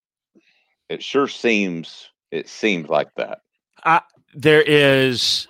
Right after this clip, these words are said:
Speaker 2: um, at Tennessee, as you know, a very, um, healthy and aggressive booster faction. You've got Haslam, the Haslams. Uh, and that's, folks, for people who don't know, that's, uh,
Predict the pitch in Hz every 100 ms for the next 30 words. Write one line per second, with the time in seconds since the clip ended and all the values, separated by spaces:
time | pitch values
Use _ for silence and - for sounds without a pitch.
0 | - 127 123 117 117 110 113 _ 120 -
1 | - 139 143 - 139 127 123 113 113 117
2 | 110 98 85 85 82 82 _ _ _ _
3 | _ _ _ _ _ _ 107 95 90 113
4 | 120 117 113 110 110 - _ - 95 90
5 | 87 85 82 76 80 55 _ _ _ _
6 | _ _ _ _ - - 120 123 - 104
7 | 98 101 95 85 104 110 - 104 87 _
8 | _ 90 107 98 95 87 87 - - 87
9 | 82 95 92 90 _ _ _ _ _ _
10 | - 123 123 117 139 156 135 - 107 110
11 | 104 135 170 - _ _ _ _ _ _
12 | - _ _ _ _ 104 101 98 101 107
13 | 104 110 - - - 110 110 - 110 -
14 | 110 123 113 117 117 120 117 95 92 95
15 | 92 - - 98 98 95 95